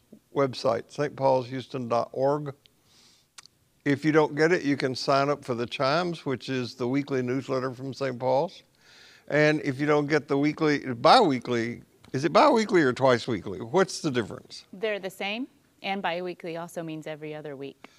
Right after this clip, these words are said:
Speaker 1: That's crazy. It's confusing.
Speaker 2: English language is confusing.
Speaker 1: It is. It is. So you can also get the <clears throat> emails that go out from Ordinary Life every Tuesday and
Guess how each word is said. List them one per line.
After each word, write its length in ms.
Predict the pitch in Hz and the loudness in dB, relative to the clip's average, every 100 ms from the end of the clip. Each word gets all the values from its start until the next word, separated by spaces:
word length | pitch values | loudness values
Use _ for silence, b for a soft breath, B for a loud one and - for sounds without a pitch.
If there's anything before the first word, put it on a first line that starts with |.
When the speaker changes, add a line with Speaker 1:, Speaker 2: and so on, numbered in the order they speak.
| b | b
Speaker 1:
That's 220 | - 294 - | -4 -4 -2
crazy. 500 | - 247 117 92 - _ _ _ _ _ _ | 4 4 4 -2 -10 _ _ _ _ _ _
It's 100 | - | -12
confusing. 600 | - 269 262 302 143 92 | -6 -2 4 4 4 -2
Speaker 2:
English 260 | - - | -8 -8
language 340 | 147 143 139 127 | -12 -10 -10 -10
is 240 | 131 - _ - | -14 -16 _ -16
confusing. 560 | 139 123 131 - - | -14 -14 -16 -16 -6
Speaker 1:
It 140 | 151 139 | -2 0
is. 420 | 117 98 - - _ _ _ _ _ _ | 0 -2 -10 -20 _ _ _ _ _ _
It 100 | 135 | -4
is. 400 | 123 104 110 - _ _ _ _ _ _ _ _ - B B B B B _ | -2 -4 -6 -18 _ _ _ _ _ _ _ _ -20 B B B B B _
So 160 | - 175 | 6 8
you 180 | 165 | 8
can 100 | 151 | 6
also 500 | 170 170 165 143 123 127 - | 6 6 6 4 2 -6 0
get 280 | - 143 - | 2 2 2
the 340 | 135 123 120 | 0 2 0
<clears throat> 80 | - | -2
emails 540 | 170 175 190 165 165 151 | 0 4 6 6 4 0
that 160 | 139 | 0
go 220 | 135 147 147 | 6 8 10
out 300 | 143 139 131 | 8 6 2
from 260 | 143 127 | 0 2
Ordinary 320 | 135 131 135 123 | 2 2 0 2
Life 380 | 123 131 131 - B B - | 6 6 6 0 B B 0
every 240 | 139 135 | 2 2
Tuesday 760 | 127 156 156 143 - 131 123 - | -2 0 0 0 2 4 4 0
and 360 | 131 117 120 | -4 -4 -6